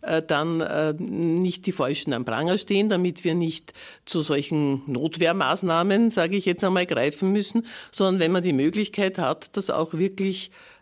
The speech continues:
äh, unter rechtlich vernünftigen Bedingungen abzuhandeln, wäre das ja durchaus ein Vorteil.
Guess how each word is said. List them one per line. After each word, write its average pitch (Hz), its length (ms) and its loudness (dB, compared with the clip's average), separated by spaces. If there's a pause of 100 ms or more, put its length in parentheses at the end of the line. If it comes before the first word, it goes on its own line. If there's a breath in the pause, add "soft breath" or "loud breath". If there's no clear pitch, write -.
(100)
äh, 147 260 0
unter 170 600 -4
rechtlich 170 640 -2
vernünftigen 190 640 0
Bedingungen 185 540 0
abzuhandeln, 185 680 -4
wäre 170 100 -2
das 196 200 -4
ja 196 80 -4
durchaus 185 320 -6
ein 196 120 -2
Vorteil. 135 400 -4